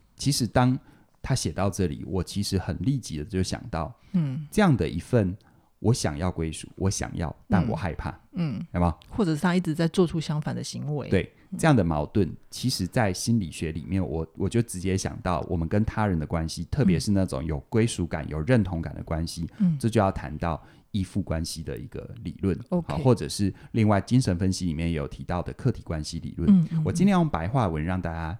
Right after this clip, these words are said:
Speaker 1: 理解。
Speaker 2: 好。
Speaker 1: 好，因为谢谢小李提出这个问题，我觉得透过这个问题也让大家去看一看你是怎么看待归属感的。
Speaker 2: 嗯，嗯，嗯。
Speaker 1: OK，
Speaker 2: 好哦。
Speaker 1: 好，不管是你在跟一个人建立亲密关系，还是跟一个团体你要融入，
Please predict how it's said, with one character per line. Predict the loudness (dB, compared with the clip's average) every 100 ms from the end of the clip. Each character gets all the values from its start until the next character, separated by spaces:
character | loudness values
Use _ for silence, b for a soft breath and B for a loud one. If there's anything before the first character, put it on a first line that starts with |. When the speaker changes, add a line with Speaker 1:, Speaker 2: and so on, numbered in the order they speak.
| -10
Speaker 1:
理 | -10 -8
解。 | -6 -8 -10
Speaker 2:
好。 | -12 -6 -4
Speaker 1:
好， | -4 B B
因 | 8
为 | 8 8 B B B B
谢 | 2 2
谢 | 2
小 | 0 0
李 | 0 -4
提 | -8 -8 -6
出 | -4
这 | -2
个 | -2
问 | 0 0
题， | -2 -4
我 | -4
觉 | 0
得 | 0
透 | 4 4
过 | 6
这 | 4
个 | 4
问 | 4 4
题 | 0 -4 -10 -6
也 | -4
让 | 0 0
大 | 2 0
家 | 0 -2
去 | -2 -4
看 | -2 0
一 | -2
看 | -2 -6 -6 b b
你 | 0 0
是 | 0
怎 | -2 -2
么 | -6
看 | -6 -2 -2
待 | -2
归 | -4 -4 -4
属 | -6
感 | -12 -14 0
的。 | 8
Speaker 2:
嗯， | 8
嗯， | 8 2
嗯。 | 0 -4 -6
Speaker 1:
OK， | -6 -4 -6 -8
Speaker 2:
好 | -6 0
哦。 |
Speaker 1:
好， | 6
不 | 6
管 | 6 4
是 | 2
你 | 2 2
在 | 0 0
跟 | 2 2 0 -2 b
一 | -4
个 | 0 0
人 | 0 0
建 | 2 2
立 | 0
亲 | -2 2
密 | 4
关 | 4 2
系， | 0 0 -2 b b b
还 | -4
是 | -4 2
跟 | 2
一 | 4
个 | 0
团 | -4 -4 -4 -4
体 | -6 -6
你 | 0
要 | 2
融 | 2 2
入， | 4 2